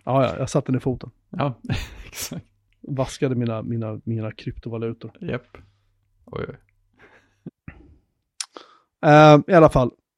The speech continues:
Speaker 2: Vi, vi hörs igen om en vecka.
Speaker 1: Det gör vi.
Speaker 2: Jag ska väl flagga för på en gång att i slutet på oktober någon gång, jag är osäker på när, så kommer jag vara bortrest. Misstänker jag när vi ska spela in.
Speaker 1: Bo, bo, bo.
Speaker 2: Eh, så då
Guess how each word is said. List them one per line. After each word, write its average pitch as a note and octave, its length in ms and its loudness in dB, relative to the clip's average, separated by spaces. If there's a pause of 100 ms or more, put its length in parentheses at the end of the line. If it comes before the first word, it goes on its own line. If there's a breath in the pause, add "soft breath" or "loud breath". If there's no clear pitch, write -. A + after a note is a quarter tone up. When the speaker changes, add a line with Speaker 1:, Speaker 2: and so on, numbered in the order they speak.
(300)
Speaker 2:
Vi, E3 280 2
vi F3 180 0
hörs D#3+ 320 8
igen C3+ 240 2
om B2+ 180 0
en B2 100 2
vecka. C3 400 -6 (1160)
Speaker 1:
Det - 80 -6
gör G#2+ 140 -2
vi. A2 180 -2
Speaker 2:
Jag C#3+ 100 -8
ska - 120 -2
väl C#3+ 100 2
flagga C#3 320 2
för C3+ 160 0
på C#3 120 -2
en B2+ 120 2
gång C3 200 2
att B2 160 -6
i A#2+ 40 -6
slutet C3 420 -4
på C#3 80 0
oktober C#3+ 440 0
någon B2+ 340 2
gång, C3+ 240 2
jag C#3 180 -2
är C3 40 -2
osäker A#2 320 -10
på A#2+ 60 -14
när, A#2 180 -10
så C3 120 -12
kommer A#2+ 180 -6
jag G#2+ 80 -6
vara G#2+ 100 -12
bortrest. - 800 -6 (280)
Misstänker B2+ 580 -8
jag A#2 100 -4
när A#2 180 -6
vi A2+ 80 -12
ska - 120 -16
spela - 260 -12
in. G3 300 -2 (500)
Speaker 1:
Bo, D#3+ 180 -6
bo, - 80 -6 (100)
bo. F#2 60 -2 (840)
Speaker 2:
Eh, A2 760 -10
så - 180 -20
då G#2+ 300 -10